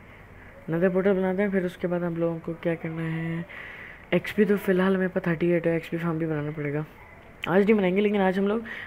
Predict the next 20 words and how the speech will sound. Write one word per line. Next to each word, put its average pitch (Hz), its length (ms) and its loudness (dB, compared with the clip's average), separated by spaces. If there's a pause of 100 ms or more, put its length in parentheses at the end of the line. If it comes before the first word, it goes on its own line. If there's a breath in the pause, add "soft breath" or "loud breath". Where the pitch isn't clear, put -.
खाली 196 240 6
base 196 200 4
बनाएंगे 214 400 2
और 165 340 0
अपना 170 240 -2
enchanted 156 480 -2
temple। - 260 -6 (100)
बस - 480 -2 (2250)
नहीं, 196 320 4
तो 170 160 -6
मेरे 170 180 2
पास 175 100 0
वैसे 170 180 -2
बुक 156 180 -4
शेल्फ 165 300 -2
भी 170 100 0
पड़े 156 240 -2
हुए 156 100 -4
हैं 151 80 -6
ना, 180 80 -8